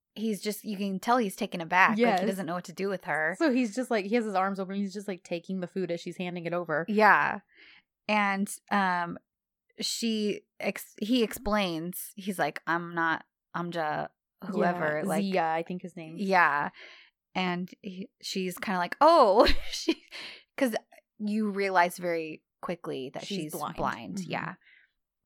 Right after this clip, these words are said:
Speaker 1: And he explains that he quit, and she goes.
Speaker 2: Yeah. And she's like, "Okay, well then why," <laughs> I love it 'cause she's like, she's very blunt.
Speaker 1: Yes.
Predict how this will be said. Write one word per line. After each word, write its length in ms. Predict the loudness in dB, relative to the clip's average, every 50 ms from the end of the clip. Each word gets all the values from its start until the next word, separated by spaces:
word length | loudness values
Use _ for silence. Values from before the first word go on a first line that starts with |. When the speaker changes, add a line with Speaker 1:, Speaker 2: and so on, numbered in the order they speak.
| _ _ _ _
Speaker 1:
And 400 | -4 -4 -2 -2 -4 -6 -8 -14 -18 _ _ _ _ _ _ _ _ _ _ -6 -2
he 100 | 0 0
explains 420 | 0 -2 -4 -6 -6 -6 -6 -8
that 100 | -10 -12
he 160 | -10 -12 -12 -10
quit, 420 | -8 -4 -2 -2 0 -2 -4 -8 -12 _ _ _ _ _ _ _ _ _ _ -10
and 380 | -8 -8 -8 -8 -10 -10 -12 -14 -16 _ _
she 360 | _ -12 -12 -10 -10 -12 -12
goes. 580 | -8 -8 -8 -8 -8 -10 -14 -16 -18 -20 -20 -16 _
Speaker 2:
Yeah. 240 | -12 -12 -12 -12 -12
And 160 | -12 -12 -12
she's 160 | -12 -14 -12
like, 160 | -12 -12 -8 -6
"Okay, 280 | -8 -6 -6 -8 -8
well 180 | -8 -10 -10 -10
then 220 | -10 -10 -12 -10 -8
why," 180 | -8 -8 -8 -10 _
<laughs> 200 | -10 -10 -6 -6
I 60 | -4
love 160 | -2 0 -2 -2
it 60 | -2
'cause 100 | -4 -8
she's 120 | -8 -8
like, 160 | -8 -10 -12 -14 -20 -20 -20 -20 -20 -20 _
she's 300 | -4 -2 0 0 0 0
very 280 | -2 0 0 0 0 -2
blunt. 600 | -2 -4 -6 -4 -4 -4 -4 -4 -4 -6 -4 2
Speaker 1:
Yes. 640 | 4 6 6 8 8 6 6 4 -2 -10 -16 -18